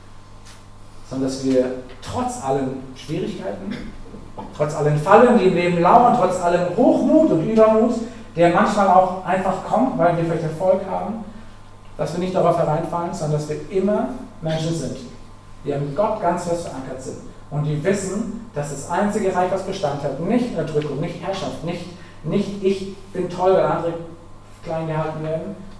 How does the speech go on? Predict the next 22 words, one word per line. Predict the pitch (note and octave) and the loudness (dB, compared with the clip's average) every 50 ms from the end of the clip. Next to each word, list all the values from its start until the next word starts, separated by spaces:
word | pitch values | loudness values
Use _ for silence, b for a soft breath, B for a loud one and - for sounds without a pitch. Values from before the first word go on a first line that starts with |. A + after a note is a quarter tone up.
| - - - - | -20 -20 -20 -20
sondern | - - D#3 D3+ D3+ D3+ D3+ D3+ D3+ - - | -12 -8 -6 -2 0 0 0 0 -2 -4 -6
„ich | E3 D#3+ D#3 - | -8 -8 -6 -4
bin | D3 D3+ D3+ | -4 -4 -2
toll, | - D#3+ D#3+ G3 G3 - | 0 4 4 6 6 4
weil | - C3 C3 C3 | 2 0 -2 -2
ich | B2+ C3+ | -2 -4
einen | C3+ C3 - | -6 -6 -4
tollen | C#3 C3+ C3+ C3+ | -4 -4 -4 -2
Gott | C#3 D3 C#3+ - | -2 -2 -2 -2
habe, | C3 B2+ - - - - | -4 -6 -8 -8 -6 -4
der | B2 B2 B2 B2 B2 - - - - | -2 -2 -2 -4 -6 -10 -14 -12 -10
mir | C#3+ C#3 | -8 -8
ein | C#3 - | -6 -4
tolles | - E3+ F3 F#3 - | -4 -4 -4 -4 -2
Leben | F#3 F#3 F#3+ - | 0 0 0 0
versprochen | - - - - B2 A#2+ A#2+ A#2 A2+ | -2 -6 -10 -10 -12 -12 -12 -12 -14
hat.“ | A2+ - - - - - - - - - - - - | -14 -16 -18 -20 -20 -20 -18 -18 -18 -18 -18 -18 -16
Deswegen | - B2 - D3+ D3+ D3+ D3+ | -16 -4 0 2 2 2 2
halt | C#3+ - - | 0 0 2
auch | - G#3 A#3+ C4 | 2 2 2 2
in | A#3+ A3 | 0 0
Unterdrückung, | G#3 G#3 - E3+ D#3+ D3+ D3+ D3+ D3+ - | 0 0 0 -2 -2 -2 -2 -2 -2 -4